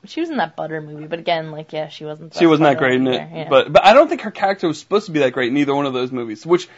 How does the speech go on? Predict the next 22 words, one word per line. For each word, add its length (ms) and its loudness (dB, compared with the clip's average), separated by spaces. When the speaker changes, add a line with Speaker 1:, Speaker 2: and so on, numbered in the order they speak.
Speaker 1:
Hmm. 200 -10
Speaker 2:
maybe 420 4
she 140 -8
was 100 -6
just 140 -14
doing 180 -4
her 80 -4
job. 360 -2
Speaker 1:
Meh. 220 4
Speaker 2:
I 80 2
just 140 -4
wanna 120 0
see 160 -6
her 100 2
shoot 220 -8
people 180 -6
in 40 -2
the 80 -2
neck 140 -4
with 100 -12
trank 220 -8
guns, 320 -12